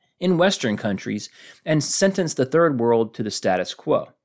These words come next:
It's cult-like behavior. They are forcing economy-killing and household budget-killing green energy policies down the throats of people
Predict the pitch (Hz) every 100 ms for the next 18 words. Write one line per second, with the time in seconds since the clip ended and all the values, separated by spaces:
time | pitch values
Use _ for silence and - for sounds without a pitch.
0 | _ _ _ - _ - 160 - 220 214
1 | 127 120 120 117 104 120 107 - - _
2 | _ _ _ 156 185 170 180 170 175 165
3 | 160 - 151 156 151 151 160 151 151 143
4 | 104 - 147 151 151 - 147 131 110 139
5 | 143 147 - 147 143 135 107 131 165 160
6 | 139 143 131 123 - 117 110 107 110 101
7 | - - - - 151 202 202 - 135 123
8 | 123 127 127 - 113 104 -